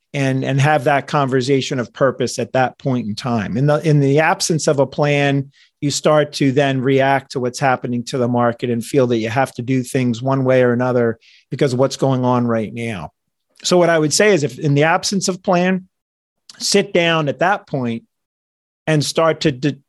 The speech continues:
to determine what the purpose is of those different assets that you have. And what that may help you do is it may help you hang on to some things that are going to, in the long run, serve you better to let them recover.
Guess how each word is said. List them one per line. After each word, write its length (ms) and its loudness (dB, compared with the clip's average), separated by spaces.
to 100 -4
determine 640 0
what 180 2
the 60 2
purpose 580 0
is 260 0
of 140 -2
those 240 0
different 380 0
assets 500 -2
that 260 -4
you 120 -2
have. 480 -2
And 220 2
what 160 2
that 220 2
may 160 2
help 360 0
you 160 -2
do 600 2
is 140 0
it 100 0
may 180 2
help 320 2
you 140 4
hang 260 0
on 220 0
to 60 0
some 200 -4
things 400 -2
that 140 2
are 80 0
going 360 -2
to, 440 -2
in 120 -4
the 80 -2
long 360 -2
run, 220 -2
serve 340 -2
you 120 -4
better 360 0
to 160 -4
let 260 -6
them 160 -4
recover. 680 -2